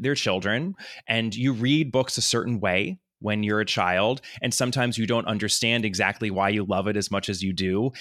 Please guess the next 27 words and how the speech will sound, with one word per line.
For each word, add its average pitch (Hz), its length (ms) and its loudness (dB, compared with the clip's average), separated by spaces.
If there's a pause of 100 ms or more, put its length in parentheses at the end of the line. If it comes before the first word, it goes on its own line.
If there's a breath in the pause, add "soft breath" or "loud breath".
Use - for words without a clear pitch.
(120)
and 104 140 -4
why 95 240 2
it's 104 240 -2
working, 95 400 -2
and 110 80 0
you 107 60 0
don't 104 220 -4
have 107 200 -2
the 107 80 -4
same 101 220 0
appreciation 98 720 -2
that 92 120 -2
you 95 120 -6
might 90 200 -4
have 95 480 -2 (340 loud breath)
when 104 120 -4
you 98 140 -2
come 98 320 -2
back 101 300 0
to 92 220 -6
it 87 220 0
and 92 100 -6
you're 98 200 0
a 98 40 0
more 98 280 0
mature 92 480 -2
reader. 87 560 -4